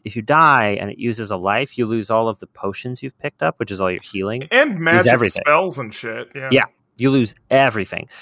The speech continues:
Speaker 1: There is a weird gameplay mechanic where you can use a life and it will heal you completely.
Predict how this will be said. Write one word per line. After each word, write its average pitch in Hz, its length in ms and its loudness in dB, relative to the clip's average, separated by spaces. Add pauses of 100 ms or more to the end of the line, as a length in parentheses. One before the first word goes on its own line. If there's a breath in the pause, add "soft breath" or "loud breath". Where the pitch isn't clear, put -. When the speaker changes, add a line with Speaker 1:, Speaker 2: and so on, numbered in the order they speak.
(140 loud breath)
Speaker 1:
There 156 240 6
is 240 260 2
a 185 140 4
weird 135 540 4
gameplay 104 420 0
mechanic 92 540 -4
where 110 100 2
you 120 160 -2
can 123 440 -6 (380)
use 110 840 0
a 117 180 4
life 101 520 0 (600)
and 110 160 -2
it 107 120 -4
will 101 160 0
heal 113 360 0
you 113 200 -2
completely. 113 880 -6